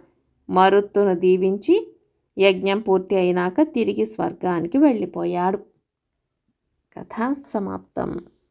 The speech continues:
బేతాళ కథ. మేలు చేసినవాడు. పట్టువదలని విక్రమార్కుడు చెట్టు వద్దకు తిరిగి వెళ్ళి,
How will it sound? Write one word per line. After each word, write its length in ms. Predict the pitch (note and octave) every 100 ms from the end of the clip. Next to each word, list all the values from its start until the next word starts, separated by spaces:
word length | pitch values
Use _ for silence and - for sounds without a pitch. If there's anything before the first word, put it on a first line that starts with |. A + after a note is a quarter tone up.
| _ _ _ _ - -
బేతాళ 580 | F#3 G3+ G#3+ A#3 D4 -
కథ. 580 | - F#3+ - D#3+ E3 E3+ - - - _ - - -
మేలు 400 | G3 A#3+ C4+ F4
చేసినవాడు. 1080 | F4 A#3 F3 F3 F#3+ F#3 F3 E3+ F3 E3+ - _ _ _ _ _ _ _ _ _ _ -
పట్టువదలని 680 | A3+ - A4+ A4+ F#4 D#4+ B3
విక్రమార్కుడు 680 | F3 A#3 B3 A3 - F#3 F3
చెట్టు 340 | F3 F#3 A#3
వద్దకు 340 | A#3 A3 G3
తిరిగి 340 | - E3+ E3+ F3+
వెళ్ళి, 520 | F3+ F3 E3+ E3